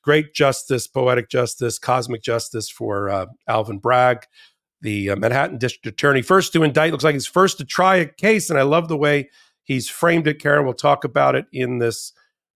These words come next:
uh, podcast. He's framed it as a dress rehearsal for election interference by Donald Trump,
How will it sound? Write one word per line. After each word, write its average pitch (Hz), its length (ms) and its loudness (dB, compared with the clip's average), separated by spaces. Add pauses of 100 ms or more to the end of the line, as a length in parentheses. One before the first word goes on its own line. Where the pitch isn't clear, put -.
uh, 110 160 2
podcast. 143 600 0
He's 123 120 -10
framed 139 340 -2
it 131 80 -2
as 127 360 0
a 127 160 -4
dress 143 380 0
rehearsal 139 380 0
for 131 140 -4
election 160 400 0
interference 147 460 0
by 123 160 0
Donald 147 420 2
Trump, 156 320 0